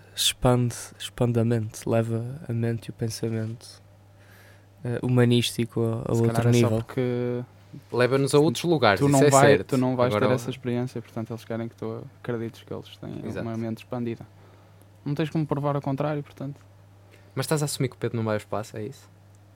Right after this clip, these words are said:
Speaker 2: Não, não, não. O Pedro vai ao espaço.
Speaker 3: Ah.
Speaker 2: Nós vamos ao espaço os três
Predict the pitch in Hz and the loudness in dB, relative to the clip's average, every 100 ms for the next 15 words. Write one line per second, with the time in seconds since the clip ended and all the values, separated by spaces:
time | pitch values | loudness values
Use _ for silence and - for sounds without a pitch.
0 | - - 175 170 143 110 143 143 135 139 | -16 -8 -4 -2 -2 -2 -2 0 2 0
1 | 135 - 117 127 98 135 131 127 - 127 | 0 -4 0 2 2 0 -2 -4 -6 -8
2 | - - 120 110 | -8 -10 -10 -10